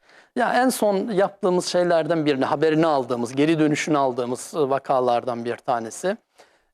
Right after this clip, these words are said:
E, A L L, akut lenfositik lösemi hastası. Beyaz küre değerleri çok çok yüksek. Kemoterapi almış, almış, almış ama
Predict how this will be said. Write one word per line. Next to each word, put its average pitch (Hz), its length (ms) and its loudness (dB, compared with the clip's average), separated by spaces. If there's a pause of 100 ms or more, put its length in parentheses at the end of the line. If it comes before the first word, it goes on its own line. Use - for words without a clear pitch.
E, 139 420 2
A 175 120 2
L 180 280 2
L, 127 140 2
akut - 420 -2
lenfositik 170 720 -2
lösemi 165 400 0
hastası. - 520 -12 (1080)
Beyaz 180 300 0
küre 170 260 0
değerleri 131 420 0
çok - 300 -6
çok - 240 -4
yüksek. - 520 -14 (720)
Kemoterapi 180 560 0
almış, 151 460 -2
almış, 127 360 -2
almış 139 340 -2
ama 143 280 0